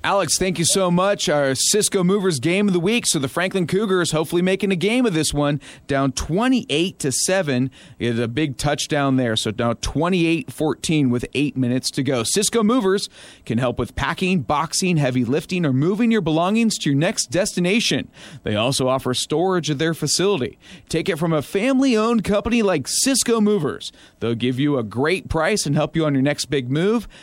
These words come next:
Get started by filling out a request form at cisco movers dot com. Cisco Movers, the best move you'll make in El Paso. Let's head out to Austin's,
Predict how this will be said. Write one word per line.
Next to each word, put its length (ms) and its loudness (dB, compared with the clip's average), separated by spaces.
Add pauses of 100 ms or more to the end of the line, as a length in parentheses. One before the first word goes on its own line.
(140)
Get 180 -4
started 340 -2
by 140 -2
filling 320 0
out 120 0
a 60 0
request 500 -2
form 360 0
at 100 -6
cisco 460 0
movers 420 2
dot 380 -2
com. 320 0
Cisco 380 0
Movers, 520 0 (280)
the 100 0
best 400 -2
move 300 2
you'll 260 2
make 460 0 (260)
in 140 0
El 160 0
Paso. 640 0 (240)
Let's 160 -4
head 120 -2
out 160 0
to 100 -2
Austin's, 600 -2